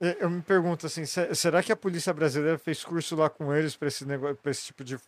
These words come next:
de, de forja, assim, de provas, porque, é, eles passando as caixinhas um pro outro, com as caixas visivelmente vazias, sabe? É, eu, eu sei lá, assim,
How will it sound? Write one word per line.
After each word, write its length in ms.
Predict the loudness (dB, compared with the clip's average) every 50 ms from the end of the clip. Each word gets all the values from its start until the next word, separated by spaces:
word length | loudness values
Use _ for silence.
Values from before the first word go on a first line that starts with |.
| _ _ -8 -8 -6 -6
de, 560 | -4 -6 -4 -4 -6 -6 -8 -8 -10 -10 -12 _ _ _ _ _ _ _ _ _ _ _ _ _ -12
de 160 | -10 -10 -10
forja, 520 | -6 0 2 4 6 6 4 4 2 -2
assim, 220 | -2 -2 -4 -4 -4
de 120 | -4 -4
provas, 500 | -6 _ 0 2 4 4 4 2 0 -2
porque, 160 | -2 -4 -4 -4 -4 -4 -8 -16 -18 -8 0
é, 460 | 2 4 4 4 4 4 2 2 4 2
eles 240 | 2 2 0 -2 2
passando 500 | 2 2 2 2 0 0 2 4 4 4
as 140 | 2 2 2
caixinhas 520 | 0 0 0 0 -2 -4 -4 -2 -2 -2
um 80 | -2 -4
pro 160 | -4 -2 2
outro, 220 | 4 4 2 2 -6 -18 -20 _
com 80 | 2 2
as 160 | 2 2 2
caixas 280 | 0 0 2 2 0 -2
visivelmente 680 | -2 -2 -2 -2 0 2 4 4 4 4 0 -2 -4
vazias, 720 | 0 2 4 4 4 0 -2 -4 -4 -2 2 2 2 2 2
sabe? 540 | 0 2 2 4 6 4 4 2 -4 -10 -10 -14 _ _ _ _ _ _ _ _ _ _
É, 840 | -4 -2 0 2 2 2 4 4 4 2 2 2 2 0 0 -2 -4 -8 -14 _ _ _ _ _ _ _ _
eu, 320 | 2 2 4 4 2 -2 -6 -12 _ _ _ _ _ _ _ _ _ _
eu 100 | -6 -4
sei 220 | -4 -2 0 0 2
lá, 200 | 2 2 0 -2
assim, 340 | -4 -6 -10 -10 -10 -10